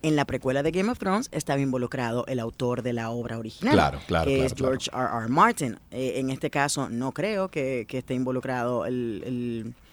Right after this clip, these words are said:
Speaker 1: el autor original de, la autora original del libro.
Speaker 2: Ujú.
Speaker 1: Pero bueno,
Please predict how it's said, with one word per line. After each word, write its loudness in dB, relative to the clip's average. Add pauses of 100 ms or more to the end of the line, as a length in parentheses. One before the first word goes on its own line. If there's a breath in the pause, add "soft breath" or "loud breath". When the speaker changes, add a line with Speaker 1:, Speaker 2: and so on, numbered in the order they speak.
(540 loud breath)
Speaker 1:
el 2
autor 0
original 0
de, 0
la -2
autora -6
original -8
del -6
libro. 4
Speaker 2:
Ujú. 0
Speaker 1:
Pero 4
bueno, 2